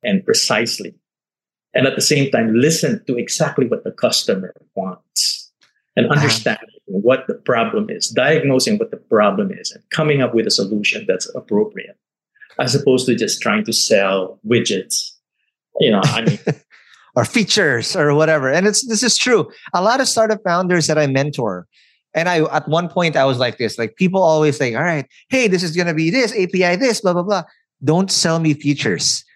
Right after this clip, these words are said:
Speaker 2: Sell me why I should use your product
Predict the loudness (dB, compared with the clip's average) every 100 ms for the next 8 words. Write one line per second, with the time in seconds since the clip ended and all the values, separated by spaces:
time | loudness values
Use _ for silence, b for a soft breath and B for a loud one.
0 | _ -2 2 2 2 0 0 -2 -2 0
1 | 2 2 0 -2 -2 2 4 2 2 2
2 | 4 2 0